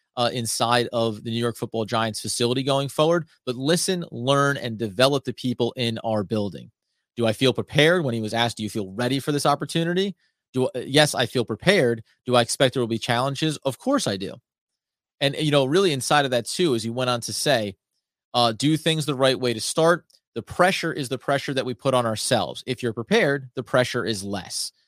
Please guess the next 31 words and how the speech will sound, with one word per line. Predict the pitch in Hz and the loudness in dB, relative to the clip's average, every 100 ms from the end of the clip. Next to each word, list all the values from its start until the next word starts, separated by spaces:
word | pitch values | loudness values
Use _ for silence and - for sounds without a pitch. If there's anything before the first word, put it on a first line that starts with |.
| _ _ _ _ | _ _ _ _
Twenty-one | - 208 226 208 190 | 0 2 4 4 2
years | 165 156 147 | 2 0 0
inside | 139 123 135 | -2 0 2
of | 127 | 2
the | 117 | -2
N | 117 | -2
F | 113 117 | -2 -2
L, | 110 | -2
I | |
think | 107 117 | -4 -8
twenty-five | - 160 156 147 131 113 | -6 -6 -2 2 2 0
years | 113 | -6
total | - - 120 113 104 95 _ _ | -8 -4 -2 -2 -4 -10 _ _
in, | 123 117 131 | -8 -8 -6
in | 120 107 104 _ _ | -6 -6 -12 _ _
football, | 151 - 110 92 101 - | 0 0 -4 -6 -6 -14
coaching, | - 135 127 123 113 | 0 0 0 -4 -6
and | - 110 | -8 -6
being | 113 113 | -4 -4
a | 107 | -6
part | 101 - 117 110 | -4 2 2 2
of | 113 101 | -2 -2
the | 101 | -4
game. | 110 98 90 _ _ _ _ _ _ _ _ _ | -4 -6 -12 _ _ _ _ _ _ _ _ _
I | 156 | -2
think | 156 196 196 180 - _ _ _ _ _ _ _ _ _ - | 2 2 2 -2 -14 _ _ _ _ _ _ _ _ _ -20
you, | 135 156 160 | -4 0 0
you | 123 151 | 0 -6
take | - - 214 220 | -2 2 2 2
those | 214 165 | 2 0
comments | - 156 147 131 113 104 | 0 0 0 0 -2 -4